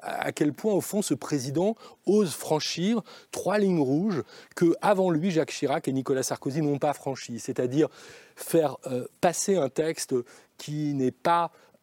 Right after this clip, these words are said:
adopté par le pays, en quelque sorte, qui a même face à lui une opposition considérable. Ensuite, euh, appuyer les viol-, les violences policières,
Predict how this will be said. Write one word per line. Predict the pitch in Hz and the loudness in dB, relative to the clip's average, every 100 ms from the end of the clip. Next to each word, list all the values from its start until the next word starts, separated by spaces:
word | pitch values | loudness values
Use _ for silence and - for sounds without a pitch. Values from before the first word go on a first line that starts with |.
| _ | _
adopté | 135 151 160 147 - - | -2 2 2 2 0 2
par | 123 | 2
le | 147 | 2
pays, | 127 202 214 220 156 | 0 -2 0 0 0
en | 117 | 0
quelque | 117 113 127 | -2 -2 -2
sorte, | - 165 - | -2 -4 0
qui | 127 | 0
a | |
même | 143 160 131 | 2 2 0
face | - 139 - | -2 -2 0
à | 139 | 0
lui | 147 165 | 0 0
une | 127 | 0
opposition | 113 127 120 - 151 123 | -2 -6 -8 -8 -6 -4
considérable. | 165 151 - 143 139 147 220 208 120 - - - - - | -2 -2 0 0 0 0 -2 -2 -4 -6 -20 -20 -10 -4
Ensuite, | 156 - 190 196 147 | -2 0 0 2 2
euh, | 127 - _ _ _ _ _ - - - | 2 -2 _ _ _ _ _ -18 -6 -2
appuyer | 180 - 190 175 180 185 175 | 0 0 -2 2 2 2 0
les | 123 | 0
viol-, | 127 135 147 | 2 2 2
les | 139 139 | 2 2
violences | 139 139 135 | 4 2 0
policières, | - 131 127 175 247 - | -2 -2 -2 -2 -4 -6